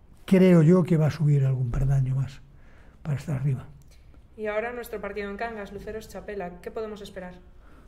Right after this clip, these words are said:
Speaker 1: Bueno, vamos a esperar que nuestro equipo esté bien.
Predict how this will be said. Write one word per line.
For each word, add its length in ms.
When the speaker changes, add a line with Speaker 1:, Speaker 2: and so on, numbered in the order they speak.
Speaker 1:
Bueno, 280
vamos 260
a 40
esperar 600
que 100
nuestro 240
equipo 220
esté 180
bien. 320